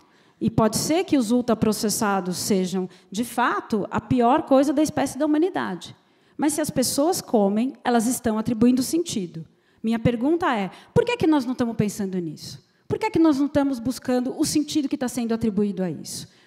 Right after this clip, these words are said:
Porque nós somos parte da construção desse sentido. Nós também fizemos isso, né? Nós, como sociedade, nós não podemos tirar a gente do dentro da sociedade, né? Só porque a gente é privilegiado aqui que estamos pensando. Então,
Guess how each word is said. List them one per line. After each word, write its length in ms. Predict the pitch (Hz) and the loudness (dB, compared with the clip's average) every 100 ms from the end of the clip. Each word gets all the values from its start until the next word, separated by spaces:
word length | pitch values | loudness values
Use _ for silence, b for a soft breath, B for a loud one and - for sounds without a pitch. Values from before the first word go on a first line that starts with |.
| - | -4
Porque 200 | - 359 | 0 4
nós 140 | 359 | 4
somos 260 | 392 453 - | 4 2 -2
parte 400 | - 571 587 247 | 0 -2 -2 -4
da 100 | 233 | -2
construção 500 | 240 226 226 - 208 | -2 -2 -4 -4 -4
desse 220 | 190 208 | -4 -6
sentido. 540 | - 190 - 160 - _ _ _ _ - | -10 -12 -10 -12 -14 _ _ _ _ -10
Nós 160 | 202 - | -8 -2
também 340 | 339 370 494 | 0 0 -2
fizemos 540 | - 240 190 156 165 147 | -4 -4 -2 -2 -4 -8
isso, 380 | - - - b b b - | -12 -12 -14 b b b -4
né? 100 | 226 | -2
Nós, 240 | 220 285 | 0 0
como 160 | - 403 | -2 -6
sociedade, 760 | 392 - 233 214 254 226 180 | -6 -2 0 2 2 0 -2
nós 200 | 175 190 | -2 -2
não 80 | 208 | -2
podemos 360 | 214 202 233 277 | -4 -2 -2 -2
tirar 320 | - 311 247 | 0 2 4
a 40 | 262 | 4
gente 260 | 269 311 | 2 0
do 140 | 277 262 | -2 4
dentro 320 | 277 285 277 | 4 2 0
da 100 | 339 | 0
sociedade, 720 | - 320 - - - 196 170 b b b _ | 0 -6 -2 0 0 -2 -6 b b b _
né? 220 | 202 226 | 0 0
Só 140 | 226 214 | 2 0
porque 160 | 226 | 0
a 40 | 202 | -2
gente 220 | 214 208 | 0 -2
é 40 | 214 | 0
privilegiado 580 | 214 220 220 202 208 | 0 0 0 0 0
aqui 140 | 208 247 | -2 -4
que 40 | |
estamos 220 | 233 269 | -2 -2
pensando. 320 | - 359 302 208 | 0 -2 0 -2
Então, 260 | 196 208 | 0 -2